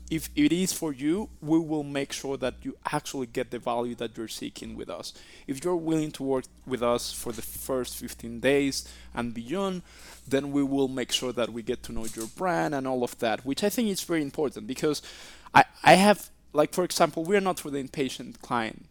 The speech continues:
We have had clients that get one design and they might not even like that, and then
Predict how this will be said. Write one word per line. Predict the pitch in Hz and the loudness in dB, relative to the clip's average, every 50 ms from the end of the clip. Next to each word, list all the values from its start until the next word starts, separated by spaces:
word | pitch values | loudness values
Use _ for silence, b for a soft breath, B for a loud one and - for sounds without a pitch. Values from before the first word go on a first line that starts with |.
| - - | -10 -4
We | 139 147 160 | -2 0 0
have | 170 151 - | 0 0 0
had | - 160 147 - - | 0 0 0 0 0
clients | - 147 135 143 147 151 147 - | -2 -2 -2 0 -2 -2 -2 0
that | 139 123 113 - B B B B B B B B - | 0 0 0 0 B B B B B B B B 2
get | - 147 151 160 143 | 2 2 2 2 0
one | 135 139 147 151 | 0 0 0 0
design | 143 143 - - 135 127 127 143 170 170 | -2 -2 -2 -2 0 0 0 0 -2 -2
and | 147 131 120 110 | -4 -4 -4 -4
they | 120 120 | -4 -4
might | 127 123 123 127 127 127 | -4 -4 -4 -4 -4 -4
not | 127 127 127 131 135 131 - - | -6 -8 -8 -6 -6 -6 -6 -6
even | - 131 117 127 120 113 | -8 -8 -6 -6 -2 2
like | 113 117 131 - - | 2 2 2 2 0
that, | 180 180 180 180 165 | 2 4 4 6 4
and | 147 131 127 123 | 2 0 -2 -4
then | 127 123 117 117 120 117 | -6 -6 -6 -8 -10 -12